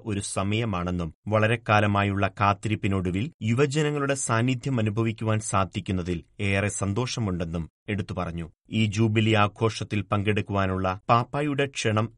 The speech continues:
സ്വീകരിച്ചതിനും പ്രത്യാശയുടെ സംവാഹകരാകുന്നതിലും യുവജനങ്ങൾക്ക് അദ്ദേഹം നന്ദിയർപ്പിക്കുകയും ചെയ്തു. യുദ്ധമേഖലകളിൽ നിന്നും വരുന്ന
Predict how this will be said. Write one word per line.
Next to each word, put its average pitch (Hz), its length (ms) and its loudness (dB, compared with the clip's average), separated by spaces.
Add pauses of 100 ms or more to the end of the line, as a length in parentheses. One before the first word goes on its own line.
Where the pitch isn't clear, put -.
സ്വീകരിച്ചതിനും 98 960 -2
പ്രത്യാശയുടെ 101 880 -2
സംവാഹകരാകുന്നതിലും 113 1500 0
യുവജനങ്ങൾക്ക് 101 680 0
അദ്ദേഹം 92 440 -4 (160)
നന്ദിയർപ്പിക്കുകയും 101 880 -2
ചെയ്തു. 85 380 -8 (220)
യുദ്ധമേഖലകളിൽ 107 1040 2
നിന്നും 98 240 0
വരുന്ന 95 360 0